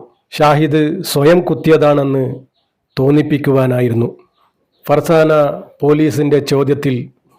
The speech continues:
വളരെ വ്യക്തമായ മറുപടി തന്നെ പറയേണ്ടി വന്നു.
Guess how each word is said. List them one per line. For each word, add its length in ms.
വളരെ 360
വ്യക്തമായ 560
മറുപടി 380
തന്നെ 260
പറയേണ്ടി 440
വന്നു. 200